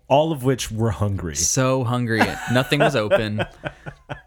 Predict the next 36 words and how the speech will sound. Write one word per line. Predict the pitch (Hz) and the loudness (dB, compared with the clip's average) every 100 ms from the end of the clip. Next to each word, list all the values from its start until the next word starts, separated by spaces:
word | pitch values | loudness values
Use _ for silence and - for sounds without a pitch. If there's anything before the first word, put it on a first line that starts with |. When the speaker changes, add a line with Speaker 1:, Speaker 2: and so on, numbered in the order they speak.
| 135 - | -14 -6
Speaker 2:
And | 120 | -4
so | - 131 120 117 113 | 0 2 2 0 -2
Speaker 1:
Yeah, | 117 139 131 | -2 2 4
Speaker 2:
we | |
Speaker 1:
there, | 147 151 | 2 2
there | 165 | 2
wasn't | 180 165 | 2 2
a | 139 | 0
twenty-four | - 143 139 117 123 | 2 0 0 0 0
seven | 117 - 117 107 95 | 0 0 0 0 0
Taco | 113 110 107 | 0 0 -2
Bell | 92 92 90 90 95 | -2 -2 -2 -4 -4
around | 95 92 | -4 -6
the | 90 | -6
corner | - 95 90 82 | -6 -6 -4 -6
or | |
anything. | 82 82 - 76 78 - | -6 -8 -10 -12 -14 -6
Speaker 2:
We | 123 139 | -2 0
ate, | - 139 120 - _ _ - | 0 0 -2 -6 _ _ -4
like, | 117 110 101 - - | 0 0 -2 -10 -14
bread, | 117 113 110 120 151 135 - | -2 0 2 0 -2 -8 -10
crackers, | - 135 113 - 131 131 127 - - - | 0 2 2 0 0 0 -2 -4 -8 -16
dry | - 117 107 117 | -4 0 0 0
cereal. | - 123 110 110 110 107 110 104 _ _ _ _ _ | -2 0 0 0 0 0 -2 -4 _ _ _ _ _
Speaker 1:
Just | - 127 | -2 -2
from | - 151 151 | 2 0 2
the | 143 | 0
Speaker 2:
Like, | |
Speaker 1:
box. | 113 110 90 - 120 | 2 2 0 -2 2
Speaker 2:
whatever | 139 139 143 139 | 2 2 0 0
we | 127 | -2
could | 107 117 113 | -2 0 0
eat. | 107 101 - - - | -2 -6 -10 -14 -12
Speaker 1:
So | - 180 170 | 0 2 2
imagine, | 165 170 127 92 | 2 0 0 -2
right? | 98 117 113 | 2 2 0